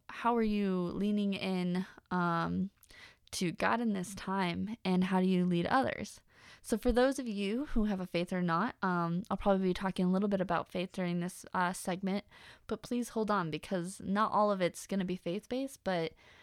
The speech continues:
I believe that a lot of it is still applicable. So this lady talks about how, uh, even though she was very, like,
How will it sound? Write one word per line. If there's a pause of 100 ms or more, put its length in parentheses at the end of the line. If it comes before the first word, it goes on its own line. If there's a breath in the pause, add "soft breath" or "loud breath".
(200 soft breath)
I
believe
that
a
lot
of
it
is
still
applicable. (840)
So
this
lady (120)
talks
about (460 loud breath)
how,
uh, (1120 soft breath)
even
though
she (100)
was
very, (180)
like,